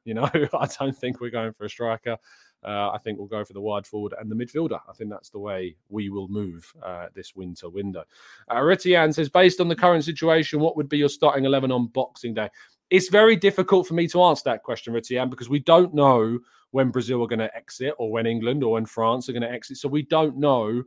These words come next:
who is gonna be back by then. We don't know what kind of state they're gonna be in. I can't really answer the question.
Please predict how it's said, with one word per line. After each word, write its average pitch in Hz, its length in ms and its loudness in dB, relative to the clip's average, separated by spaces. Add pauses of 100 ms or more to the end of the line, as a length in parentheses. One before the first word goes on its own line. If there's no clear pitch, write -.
(320)
who 147 160 0
is 123 120 -2
gonna 123 180 -4
be 120 100 -2
back 110 240 -4 (140)
by 98 140 -8
then. 92 240 -12 (360)
We 120 100 -8
don't 120 140 -4
know 120 80 -2
what 117 140 -6
kind 123 140 -12
of 113 60 -12
state 147 320 -4
they're 113 100 -6
gonna 104 160 -8
be 95 200 -12
in. 92 100 -16 (120)
I 131 100 -2
can't 151 400 0
really 135 340 2
answer 117 380 -2
the 107 100 -10
question. 95 480 -16